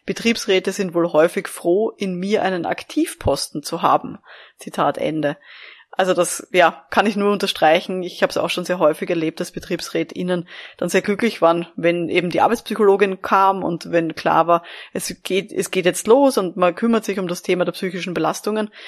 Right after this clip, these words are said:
Aber eben, man muss vorsichtig sein, dass die einen dann nicht vor ihren Karren spannen, ähm, und dann versuchen, hier Dinge durchzusetzen,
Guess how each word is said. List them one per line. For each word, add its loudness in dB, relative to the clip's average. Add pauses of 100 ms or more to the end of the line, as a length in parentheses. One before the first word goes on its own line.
(340)
Aber 4
eben, 0
man 0
muss -4
vorsichtig -4
sein, 2
dass -6
die 0
einen -2
dann 0
nicht -6
vor 0
ihren 2
Karren -2
spannen, 0 (400)
ähm, 2
und 0
dann 6
versuchen, -4
hier -6
Dinge -4
durchzusetzen, -6